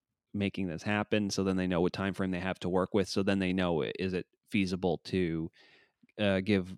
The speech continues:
players extended time off, you know, no All-Star game, obviously, uh, this season, I as-, would assume, or, you know, you know, Stadium Series or Winter Classics or what, what have you. So, yeah, I think they,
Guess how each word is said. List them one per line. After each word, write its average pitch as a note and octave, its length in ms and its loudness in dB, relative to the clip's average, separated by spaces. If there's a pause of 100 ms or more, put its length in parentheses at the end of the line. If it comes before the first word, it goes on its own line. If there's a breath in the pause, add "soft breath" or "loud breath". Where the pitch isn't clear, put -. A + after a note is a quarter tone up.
players F#2+ 340 4
extended F2+ 500 0 (220)
time F2+ 340 -2
off, E2+ 400 -2 (280)
you C#2 120 -6
know, D2+ 160 -6
no F#2+ 260 4
All-Star F2 400 2
game, E2 220 -4
obviously, D#2+ 640 -8 (100)
uh, C2+ 240 -6
this D#2+ 160 -8
season, C#2+ 280 -8
I E2 300 -8
as-, - 160 -12 (120)
would E2+ 120 -6
assume, F#2 480 -4
or, E2 220 -6
you F2+ 100 -2
know, F2+ 160 -4
you F2+ 100 -8
know, E2+ 60 -8
Stadium F2+ 360 -2
Series F2+ 280 -2
or D#2 60 -6
Winter F2+ 160 -6
Classics - 460 -2
or E2 60 -6
what, E2+ 220 -6
what F#2 140 0
have F#2 280 -2
you. E2+ 220 0 (520 loud breath)
So, B2 140 8
yeah, C3 200 10
I G#2 80 8
think C3 220 6
they, A2 340 8